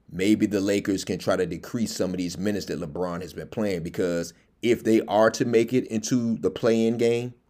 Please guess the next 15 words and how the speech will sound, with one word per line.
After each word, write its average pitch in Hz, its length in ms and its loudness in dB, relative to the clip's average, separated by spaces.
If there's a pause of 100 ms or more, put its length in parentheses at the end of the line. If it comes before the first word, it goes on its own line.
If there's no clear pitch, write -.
(280)
they're 104 200 4
gonna 101 240 0
need 98 340 -2 (120)
every 107 580 0 (800)
ounce 107 440 -2
of 95 160 0
LeBron 85 720 -2 (1080)
at 98 160 0
his 95 220 -2
peak - 540 -6 (500)
in 95 220 -6
order 107 320 2
to 98 360 -2
try 95 460 0
to 87 380 -4